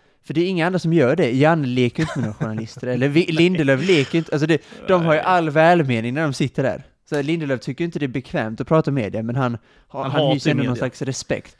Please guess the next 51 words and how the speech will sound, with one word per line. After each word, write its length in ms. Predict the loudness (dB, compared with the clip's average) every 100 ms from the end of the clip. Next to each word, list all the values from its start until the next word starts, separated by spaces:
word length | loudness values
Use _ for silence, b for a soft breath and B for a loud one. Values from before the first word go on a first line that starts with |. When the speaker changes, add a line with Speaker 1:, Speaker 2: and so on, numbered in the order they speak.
| b
Speaker 1:
Han 120 | 0
hatar 280 | 4 4 2
Speaker 2:
Ja. 40 | 2
Speaker 1:
media, 220 | 0 0
men 260 | -4 -6 -10 b b b -12
han, 180 | -8
det 60 | -6
finns 180 | -6 -4
ju 40 |
inget 160 | -4 -6
hat 580 | -4 -4 -4 -12 -20 -12
gentemot 580 | -6 -6 -2 -2 -2 -4
journalister, 420 | -4 -2 -2 -6
tror 180 | -16 -16
jag. 80 | -16 -16
Utan 220 | -10 -4
han 180 | -2 -2
är 80 | -2
en 60 |
genuint 380 | -2 0 -2 -4
god 240 | -2 -2
Speaker 2:
Ja, 40 | 0
det 60 |
är 60 | 0
Speaker 1:
människa, 120 | 0
men 20 |
Speaker 2:
media 180 | 2 2
Speaker 1:
bara 20 | 2
Speaker 2:
i 40 |
Speaker 1:
att 40 |
han 80 | 0
Speaker 2:
stort 200 | 0 -4
Speaker 1:
tycker 240 | -4 -4 -6
Speaker 2:
bara, 100 | -10
tror 100 | -8
jag. 80 |
Alltså, 100 | -6
media 320 | -2 0 0 -2
som 120 | -4
fenomen 500 | -4 -4 -4 -6 -6
hatar 280 | -8 -10 -12
han. 180 | -12 -20 _ _ _ _ _ _
Speaker 1:
Ja, 140 | -4 -4
kanske 280 | -4 -6
det. 100 | -4
Men 60 | -4
jag 80 | -4
tycker 160 | 0
det 60 | 2
är 20 |
jobbigt. 580 | 4 2 0 -12 -16